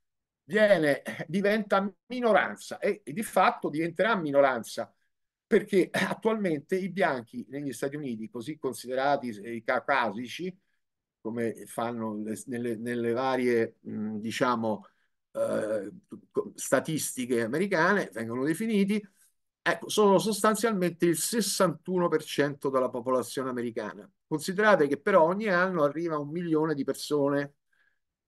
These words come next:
eh, nuove, eh, che questi arrivano a prescindere da quelli che stanno in Messico, che passano il confine, perché sono sostanzialmente legali, perché si fanno ricongiungimenti familiari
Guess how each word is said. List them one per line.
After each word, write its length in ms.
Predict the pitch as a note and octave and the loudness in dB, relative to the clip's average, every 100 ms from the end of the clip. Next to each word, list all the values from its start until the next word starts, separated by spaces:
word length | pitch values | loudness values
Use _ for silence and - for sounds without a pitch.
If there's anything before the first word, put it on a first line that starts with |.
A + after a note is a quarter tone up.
| - | -2
eh, 440 | B2 B2+ B2 A#2+ - | 2 2 0 -2 -2
nuove, 580 | C3 C#3 C3 B2+ C#3 - | 2 4 4 4 2 -2
eh, 440 | - G#3+ A2 G#2 _ | -6 -6 -6 -8 _
che 260 | D#3+ D#3+ - | 0 0 4
questi 340 | G3+ G3+ E3+ | 4 6 6
arrivano 400 | D#3+ F3+ F3+ E3 | 6 4 2 2
a 100 | D#3+ | 0
prescindere 640 | F3 D#3 - G#3 F#3+ D#3 C#3+ | 0 -2 0 2 4 6 6
da 140 | C#3+ | 4
quelli 240 | D3+ C#3+ | 2 0
che 240 | C#3 C#3 C#3 | 4 4 4
stanno 340 | - C#3+ C#3+ | 0 -4 -2
in 100 | C#3 | -2
Messico, 600 | C#3+ D3 C#3+ - C#3 C3+ | 0 2 2 0 0 2
che 120 | C3 A#2 | 0 -2
passano 460 | B2+ C3 - C3+ | 0 0 2 0
il 100 | C3 | 0
confine, 600 | - B2+ - C3+ A#2 A#2+ - | -2 -4 -4 -4 -4 -6 -6
perché 280 | D#3 - E3 | -8 0 0
sono 500 | - G3+ D3 C3 A#2 | 2 4 4 2 -2
sostanzialmente 800 | - F3+ D#3+ G3+ F3+ E3 - E3 | -4 -4 -2 -2 0 -2 0 2
legali, 540 | G#3+ F#3+ C#3 D3 F3+ | 4 4 4 4 2
perché 260 | D#3 - D3+ | -4 -4 -4
si 120 | E3 | -2
fanno 320 | - C#3+ C3 | 0 0 0
ricongiungimenti 840 | C#3+ D#3 D#3+ E3+ D#3+ F3 F#3 F3+ | -2 -2 -2 -2 -2 -2 -2 -2
familiari 760 | C#3+ C#3+ C#3+ C#3 A#2 A#2 E3 | -2 -2 0 0 0 -2 -4